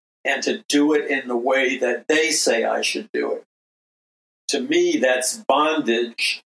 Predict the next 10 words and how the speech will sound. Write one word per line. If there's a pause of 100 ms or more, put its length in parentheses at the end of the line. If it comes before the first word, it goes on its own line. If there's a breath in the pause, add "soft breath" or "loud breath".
(160)
that's
legalism, (380)
and
as
long
as
I
continue
to
deliver